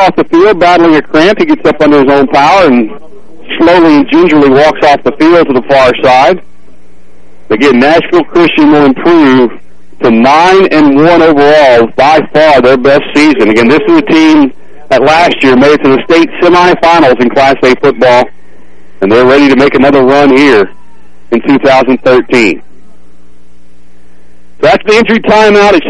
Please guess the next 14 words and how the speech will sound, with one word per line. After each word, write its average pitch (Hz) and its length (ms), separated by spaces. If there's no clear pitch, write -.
third 226 260
and 214 100
eight 214 220
for 220 80
the 214 100
Cougars. 147 420
They'll 139 160
split 156 220
two 196 140
receivers 208 560
to 208 120
the 202 40
right. 165 320
That's 139 160